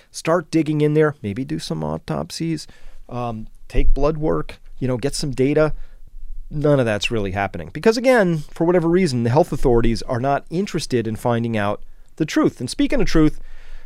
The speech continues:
I gotta talk to you about, uh, trickle truthing. We're undergoing quite a bit of it right now in relationships. Um, trickle truth is a term, refers to this, quote, "facts that are gradually and reluctantly admitted by one's significant other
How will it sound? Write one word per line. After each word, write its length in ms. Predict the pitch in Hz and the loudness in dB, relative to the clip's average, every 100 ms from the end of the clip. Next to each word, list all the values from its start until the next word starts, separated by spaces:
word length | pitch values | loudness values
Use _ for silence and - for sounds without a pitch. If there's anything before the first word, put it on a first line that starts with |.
| - 220 | -8 -4
I 140 | 285 | 2
gotta 140 | 254 | 2
talk 260 | - 160 143 | 6 4 4
to 80 | 143 | 4
you 40 | |
about, 340 | 135 131 117 - | 6 8 6 2
uh, 220 | 131 120 | 0 0
trickle 320 | - 277 285 220 | 0 0 2 2
truthing. 420 | 196 175 160 143 | 4 2 2 2
We're 140 | 131 | 2
undergoing 500 | 185 175 143 139 131 | 2 2 4 4 2
quite 520 | - - - 196 208 | -2 -14 -4 0 2
a 40 | 156 | 4
bit 140 | 156 | 4
of 100 | 131 | 2
it 60 | 123 | 2
right 240 | 131 131 | 2 0
now 240 | 131 123 - - | 0 -2 -2 -4
in 520 | 226 285 294 269 214 _ _ _ _ 147 | -2 -2 -2 -2 -4 _ _ _ _ 4
relationships. 1300 | 170 170 175 180 - 127 - 113 - - - - - - _ | 6 8 6 4 0 -2 0 -2 -2 -10 -10 -10 -14 -18 _
Um, 560 | 117 117 117 113 117 - - - | -4 -2 -2 -2 -6 -8 -16 -4
trickle 280 | - 262 208 | 0 2 2
truth 280 | - 165 123 | 2 0 0
is 100 | 107 | -4
a 40 | |
term, 520 | - - 165 117 101 - _ - | -8 -2 0 0 -4 -12 _ -14
refers 540 | 131 147 143 175 165 - | 2 4 4 2 2 2
to 120 | 135 | -2
this, 400 | 120 143 123 - | 4 4 4 0
quote, 320 | - 143 - | 2 2 2
"facts 680 | - - 156 175 185 - - - - - - | -6 -6 0 2 2 0 -2 -4 -10 -14 -8
that 120 | 131 127 | -4 -2
are 60 | |
gradually 920 | 107 123 143 208 214 113 107 101 95 113 | -2 -4 0 0 0 0 0 0 -2 -4
and 240 | 107 107 | -6 -4
reluctantly 760 | 113 120 208 - 269 269 208 | -2 0 0 0 -4 0 2
admitted 500 | 175 120 143 143 104 | 2 2 2 2 2
by 140 | 104 110 | 2 2
one's 260 | 117 117 | 2 0
significant 540 | - 123 139 156 151 147 | -2 -2 -2 -2 -4 0
other 380 | 143 147 110 | 0 2 0